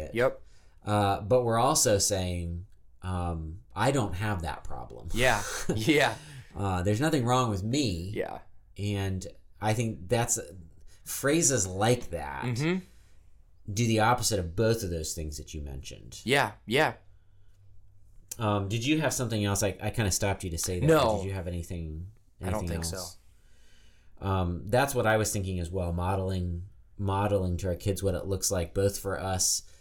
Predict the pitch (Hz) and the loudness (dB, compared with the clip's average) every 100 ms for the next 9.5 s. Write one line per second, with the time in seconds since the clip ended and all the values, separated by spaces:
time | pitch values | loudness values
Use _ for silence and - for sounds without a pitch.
0 | - - 101 - - - 131 156 - 104 | -16 -6 -4 -4 -2 2 4 2 0 0
1 | 98 92 82 95 - 90 85 - - 87 | 2 0 -2 -2 0 0 0 0 -2 -2
2 | 85 85 107 107 110 - 98 - 104 120 | -2 -4 -6 -8 -10 -4 -4 0 2 4
3 | - 98 92 90 - 101 92 87 85 85 | 4 4 4 2 0 2 2 2 0 -2
4 | - - - - - 95 87 82 78 87 | -8 -16 -18 -20 -6 -2 0 0 -2 -6
5 | - 98 104 113 120 98 98 87 87 85 | -8 -2 2 4 2 0 0 -2 0 -2
6 | 82 85 - - - 95 92 87 - - | -2 -6 -10 -20 -8 -4 -2 -2 -4 -6
7 | 95 92 - - 101 110 113 110 110 107 | -2 -2 -4 -2 2 4 2 2 4 4
8 | 104 113 110 95 87 82 85 80 85 78 | 4 2 2 0 -2 -2 -4 -4 -6 -6
9 | 78 65 78 123 110 | -6 -4 -2 -2 -2